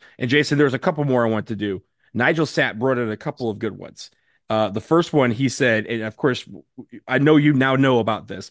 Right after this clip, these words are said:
but he goes, "Bling it on. Crazy's icy chain and Wake's icy game yields victory to the Devils," with your friend, uh, Carlos over there. Uh, Carl, he, uh, he brought with a D D M F chain. Everyone knows what D D M F stands for in this podcast.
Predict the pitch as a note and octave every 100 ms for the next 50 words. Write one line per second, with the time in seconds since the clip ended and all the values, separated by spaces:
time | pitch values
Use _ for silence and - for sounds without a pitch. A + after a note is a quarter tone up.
0 | - A#2 - _ - A#2+ A2+ G2 _ -
1 | A2 F3 G#3+ F#3+ F3+ D#3+ F#2+ - _ _
2 | _ _ _ - E3 F3 E3+ F3 - D3+
3 | D3+ F#3 C#3+ D#3 D3 D3 - B2 A2+ C#3
4 | D3 - B2+ C3+ - C3+ A#2 C3 B2+ A2+
5 | A2+ B2 G#2 A#2 B2 B2+ A2+ - A#2+ G2
6 | B2+ A#2 A2 A2+ G#2 B2+ B2 D#3 C#3 A#2
7 | A2 _ _ - A#2 A2 G#2+ E3+ E3 C#3+
8 | A#2 A2 A2+ G#2 G#2+ G2+ G#2 _ _ -
9 | A2+ G#2+ G2+ C3 C#3 A#2 A2+ B2 A#2 A#2
10 | A2 G#2+ A2+ A#2+ A#2+ A#2 G2+ C#3 C3+ B2+
11 | B2+ C3+ C3+ - A#2+ G#2+ A2 A#2 C3 B2+
12 | B2+ A#2+ A2+ B2+ B2 B2 A#2 - C3 B2
13 | A2 A2+ C3+ - - - G2 -